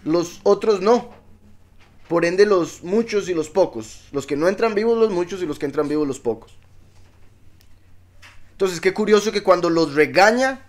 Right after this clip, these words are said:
le está hablando a todo Israel. Porque están los muchos que se rebelaron en todos esos lugares, adorando a estos, el becerro de oro. Y el mensaje que dio de que el primero vendría y moriría por nuestros pecados para purificarnos.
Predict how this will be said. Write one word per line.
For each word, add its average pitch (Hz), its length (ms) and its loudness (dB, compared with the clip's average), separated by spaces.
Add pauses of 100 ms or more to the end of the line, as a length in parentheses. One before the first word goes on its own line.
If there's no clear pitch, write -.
le 147 80 -4
está 160 140 0
hablando 175 260 4
a 165 140 2
todo 190 240 4
Israel. 151 540 0 (540)
Porque 131 160 -10
están 143 180 -4
los 156 120 -2
muchos 175 360 -2
que 156 80 -6
se 143 80 -2
rebelaron 139 540 0
en 135 80 -8
todos 147 220 0
esos 151 200 -6
lugares, 135 540 -2 (800)
adorando 131 420 0
a 135 100 2
estos, 101 320 -6
el 101 80 -8
becerro 135 320 -2
de 135 100 2
oro. 117 260 -4 (1900)
Y 170 140 4
el 170 80 4
mensaje 160 440 0
que 165 160 2
dio 190 240 4
de 156 140 0
que 156 80 -2
el 147 80 -2
primero 156 360 0
vendría 170 380 2
y - 20 -4
moriría 151 380 0
por 151 100 -4
nuestros 147 240 -10
pecados 143 400 0
para 123 360 -6 (260)
purificarnos. 117 800 -4